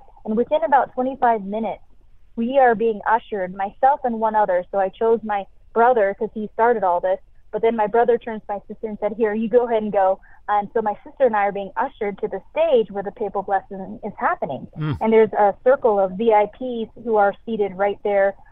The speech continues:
Speaker 1: um, very close to Pope Benedict. Afterwards, the Pope meets with everyone individually, and the last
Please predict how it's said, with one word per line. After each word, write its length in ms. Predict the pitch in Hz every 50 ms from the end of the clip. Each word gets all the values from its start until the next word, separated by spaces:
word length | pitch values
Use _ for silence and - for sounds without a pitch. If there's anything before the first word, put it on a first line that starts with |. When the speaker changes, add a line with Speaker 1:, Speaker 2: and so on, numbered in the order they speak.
| - - -
Speaker 1:
um, 160 | 196 196 202
very 220 | 185 208 214 220 208
close 340 | - - - 226 240 277 269 - - - -
to 160 | 220 196 196 -
Pope 220 | - 214 190 190 -
Benedict. 500 | 185 190 190 190 185 185 196 220 - - - - - - - - - - - -
Afterwards, 800 | 208 214 254 254 - - 269 254 220 220 208 202 202 214 226 233 _ _ - - - - - - - - - - - -
the 140 | 196 226
Pope 260 | 220 - 240 220 214 -
meets 300 | - 220 226 240 269 - - - - -
with 240 | 233 214 202 196 - -
everyone 440 | - 214 226 233 247 240 240 233 220
individually, 800 | 220 220 208 214 190 226 208 - 196 185 180 180 190 196 214 - -
and 140 | 220 208
the 60 | 196 196
last 300 | 202 208 220 247 254